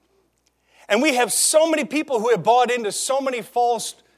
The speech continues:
gods and so many false ways that there's so much life now in the falseness. So much so that it's hard for people who know the truth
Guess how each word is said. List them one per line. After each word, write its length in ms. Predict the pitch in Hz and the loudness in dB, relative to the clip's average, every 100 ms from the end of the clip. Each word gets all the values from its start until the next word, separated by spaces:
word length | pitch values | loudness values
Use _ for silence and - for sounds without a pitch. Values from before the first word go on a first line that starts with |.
| _ 151 | _ -4
gods 480 | 196 233 220 196 147 | 0 4 4 2 -4
and 120 | 175 | -8
so 140 | 233 | -6
many 140 | 233 202 | -6 -6
false 480 | - 226 220 190 170 | -4 0 0 -2 -6
ways 600 | 208 254 180 170 160 - _ _ _ _ 220 | -2 -2 -2 -6 -10 -16 _ _ _ _ -6
that 120 | 208 | 0
there's 220 | 220 196 | 2 2
so 260 | - 277 277 | 0 2 4
much 300 | 262 - 185 | 2 0 -2
life 400 | 220 269 254 185 | 2 2 0 -2
now 340 | 165 165 180 | 2 4 2
in 80 | 185 | 0
the 80 | 185 | -2
falseness. 1040 | 226 220 196 - 135 110 - - - - _ _ _ _ _ _ _ _ _ _ _ _ | 0 0 -2 -10 -14 -18 -14 -14 -14 -20 _ _ _ _ _ _ _ _ _ _ _ _
So 320 | - - 254 | -4 4 4
much 200 | 240 220 | 4 -2
so 340 | - 233 220 196 | -2 -2 0 0
that 120 | 185 | -2
it's 180 | 180 - | -4 -2
hard 340 | 220 220 - | 2 2 -2
for 80 | 196 | -10
people 340 | 202 208 190 | -12 -10 -10
who 220 | 131 175 | -8 -8
know 260 | 160 214 285 | -2 0 0
the 120 | 175 | -4
truth 600 | 135 151 123 117 - _ | -12 -14 -14 -16 -20 _